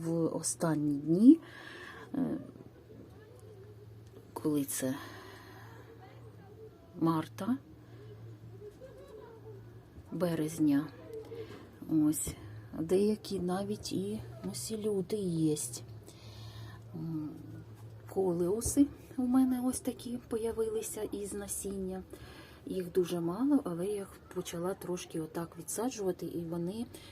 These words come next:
почали окрашуватися, ну, приймати колір. Далі ось тут огірочки посадила.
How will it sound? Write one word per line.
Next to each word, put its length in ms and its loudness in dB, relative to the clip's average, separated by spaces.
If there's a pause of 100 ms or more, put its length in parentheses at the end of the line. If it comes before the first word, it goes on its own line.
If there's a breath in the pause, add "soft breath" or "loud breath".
почали 460 -2
окрашуватися, 1040 -6 (160)
ну, 200 2
приймати 720 -2
колір. 440 -4 (580 loud breath)
Далі 400 2
ось 120 -2
тут 260 -4
огірочки 800 2 (580 loud breath)
посадила. 760 0